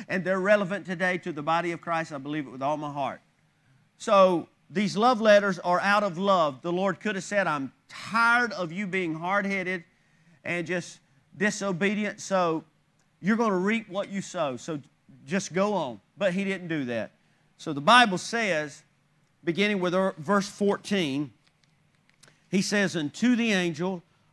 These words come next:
of the church of the Laodiceans write, these things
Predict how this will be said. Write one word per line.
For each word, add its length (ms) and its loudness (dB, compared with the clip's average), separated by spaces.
of 160 2
the 80 -4
church 360 -2
of 120 -4
the 100 -2
Laodiceans 1000 2
write, 580 2
these 480 4
things 600 -6